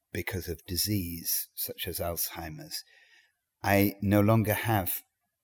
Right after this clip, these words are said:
an identity, and it's possible that I would not remember my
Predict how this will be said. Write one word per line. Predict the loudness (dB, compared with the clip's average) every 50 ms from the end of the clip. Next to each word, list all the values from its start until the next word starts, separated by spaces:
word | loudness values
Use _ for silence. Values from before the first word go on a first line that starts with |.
| _ _ _ _ _ -2
an | 0 0
identity, | 2 0 0 2 4 4 4 4 0 -4 -8 -8 -8 -10 -14 -16 _ _ _ _ _ _ _ _ _ _ _ -6
and | -4 -4 -2
it's | -4 -4 -2
possible | -2 -2 -2 -2 -4 -4 -4 -4 -4 -4 -4
that | -6 -6 -4
I | -6 -6
would | -6 -6 -6 -6
not | -4 -6 -6 -8 _ _ _ -6
remember | -4 -2 0 0 -2 -2 -2 -4
my | -2 -2 -2 -2 -4